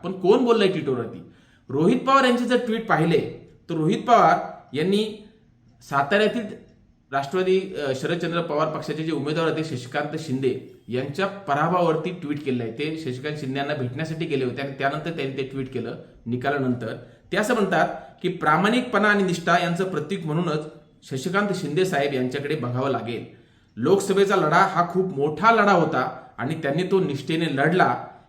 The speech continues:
यात संघटना कुठेतरी कमी पडली असली तरी लोकांसाठी आणि कार्यकर्त्यांसाठी पुन्हा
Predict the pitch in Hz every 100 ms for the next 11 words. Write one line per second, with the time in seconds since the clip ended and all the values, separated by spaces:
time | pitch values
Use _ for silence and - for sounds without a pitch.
0 | - 120 185 - 151 143 170 170 214 175
1 | 156 156 170 185 147 185 254 226 208 208
2 | 170 180 135 - - - - 156 143 135
3 | 135 190 190 170 185 170 170 143 135 156
4 | 156 170 147 117 147 147 131 139 170